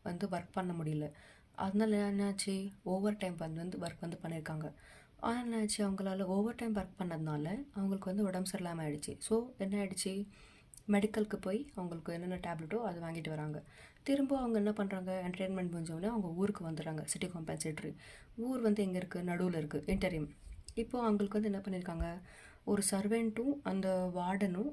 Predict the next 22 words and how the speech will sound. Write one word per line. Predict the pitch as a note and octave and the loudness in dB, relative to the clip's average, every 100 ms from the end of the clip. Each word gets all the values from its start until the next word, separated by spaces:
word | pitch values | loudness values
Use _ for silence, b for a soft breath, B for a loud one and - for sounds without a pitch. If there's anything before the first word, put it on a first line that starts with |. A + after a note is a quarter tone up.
| - | -2
அந்த | F#3+ F#3 | -2 -2
பர்சனுக்கு | F#3 F3+ G#3 G#3 F#3 | -2 0 2 2 0
வந்து | E3+ A3+ - - - | 0 -2 -4 -14 -4
அலோகேட் | F#3+ F#3 E3 E3 | -2 -2 -4 -4
பண்ணிருக்காங்க. | E3 D#3 E3 D#3+ D3+ B B B - | -6 -4 -4 -6 -8 B B B -2
என்ன | A#3+ C#4 | 0 2
சொல்லிட்டாங்க, | A#3 G#3+ G3+ F#3 F#3 G3 B B - - | 4 4 2 0 0 -2 B B -14 2
"இந்-, | G#3+ G#3 | 6 6
நீங்க | G3+ G#3 G3+ | 8 6 8
வந்து | G3 G#3+ | 4 6
என்ன | G#3 | 4
பண்ணுங்க, | G#3 F3+ G3 | 2 0 0
உங்க | C4 G#3 D#3+ | 0 -2 -2
ப்ராஜெக்ட் | F#3 F3+ F#3 G#3 G3+ | 0 0 2 0 -2
எல்லாமே | E3+ E3 B3+ | -4 0 2
உங்க | B3+ F3+ | 2 2
வீட்ல | F#3 G3 F#3 | 0 -2 -4
இருந்து | F3 E3 | -4 -4
செய்யுங்க, | - F3+ A3 F#3+ D#3 - - | -2 0 0 0 -4 -10 -12
உங்களுக்கு | - G3+ G3 - | -2 -2 0 0
டிஃபன், | G#3 G#3+ G#3 | 0 2 2
லஞ்ச், | G3 G3 | 2 -2